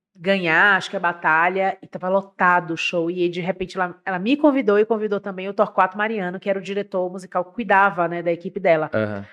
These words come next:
Speaker 1: Imagina, Torquato Mariano é produtor, faz, toca com o Djavan, com um monte de gente. É, não. Só os pro-, os produtores da, os quatro produtores musicais que trabalhavam lá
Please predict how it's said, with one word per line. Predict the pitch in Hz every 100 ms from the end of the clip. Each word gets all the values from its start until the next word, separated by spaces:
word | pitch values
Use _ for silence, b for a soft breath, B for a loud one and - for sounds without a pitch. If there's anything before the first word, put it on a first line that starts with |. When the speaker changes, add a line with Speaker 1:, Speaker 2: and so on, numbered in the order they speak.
| B B B -
Speaker 1:
Imagina, | 523 480 - 247 294 269 165 156 - _
Torquato | - - 320
Mariano | 311 320 302 302 330
é | 403 403 381
produtor, | 370 311 285 285 254 247 247 240 240
faz, | 233 214 214 156 _ -
toca | 220 -
com | -
o |
Djavan, | 196 202 240 226 175 190 226 208 -
com |
um | 185
monte | 180 240 226
de |
gente. | 226 202 214 226 247
É, | 240 233
não. | 202 151 - _ _ _
Só | - 285 330
os | 359
pro-, | 359 330
os | 294
produtores | - 330 294 - 262 233
da, | 226 202
os | 208
quatro | - 254 - 233
produtores | - 240 220 214 196 196 208 196
musicais | 196 185 196 180 175
que | -
trabalhavam | 190 175 170 165 185
lá | 170 147 165